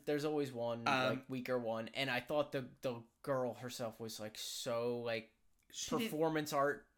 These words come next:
Speaker 2: Yeah.
Speaker 1: brand of annoying.
Speaker 2: <laughs> Yeah. Um, and then the other, the last short was the Dream Murders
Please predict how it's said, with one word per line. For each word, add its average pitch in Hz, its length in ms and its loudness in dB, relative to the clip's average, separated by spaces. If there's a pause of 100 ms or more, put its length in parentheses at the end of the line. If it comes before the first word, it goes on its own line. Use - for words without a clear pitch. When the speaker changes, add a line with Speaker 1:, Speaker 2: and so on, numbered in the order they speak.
(360)
Speaker 2:
Yeah. 160 400 4
Speaker 1:
brand 156 300 8
of 131 100 4
annoying. 135 640 4
Speaker 2:
<laughs> 160 40 2
Yeah. 160 180 6 (880)
Um, 151 280 4
and 180 140 2
then 175 80 0
the 175 140 0
other, 190 400 6 (260)
the 151 80 2
last 185 240 4
short 180 140 4
was 151 100 0
the 135 80 0
Dream 147 600 -2
Murders 104 800 -4